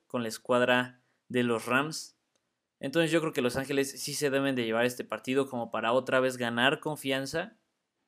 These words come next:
y seguir ahí en la pelea por la primera siembra de la nacional, que está entre Cardinals, los mismos Rams, Buccaneers, Cowboys y Packers. Creo que esos son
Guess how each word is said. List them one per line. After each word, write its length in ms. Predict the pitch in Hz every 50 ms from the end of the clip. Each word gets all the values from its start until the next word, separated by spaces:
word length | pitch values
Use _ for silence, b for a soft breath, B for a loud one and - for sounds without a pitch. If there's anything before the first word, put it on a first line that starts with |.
| _ -
y 100 | 127 123
seguir 320 | - 123 117 120 131 139
ahí 140 | 143 143 147
en 80 | 147
la 100 | 147 143
pelea 240 | 147 127 120 127 131
por 100 | 131 143
la 220 | 135 127 117 123 -
primera 360 | 113 113 113 123 139 147 139
siembra 520 | - - - 143 143 143 139 139 143 135
de 100 | 127 120
la 220 | 117 110 107 107 107
nacional, 480 | 107 107 - - 117 123 147 - 147
que 80 | 190 135
está 300 | 123 - - 127 131 131
entre 480 | 127 123 123 120 110 110 107 104 104
Cardinals, 840 | - - 131 139 147 156 156 156 156 156 156 143 - - - - _ _ _ _ _ -
los 220 | 123 120 123 120
mismos 300 | 139 131 127 131 120 117
Rams, 500 | 123 131 139 143 147 147 - - - -
Buccaneers, 720 | - 131 131 139 139 - 143 139 143 143 143 147 135 - -
Cowboys 680 | _ - 120 123 127 131 135 139 139 135 135 - -
y 100 | - -
Packers. 500 | - 123 120 120 - - 107 104 - -
Creo 140 | - 127 123
que 100 | 127 131
esos 160 | 123 123 117
son 280 | 127 127 127 127 127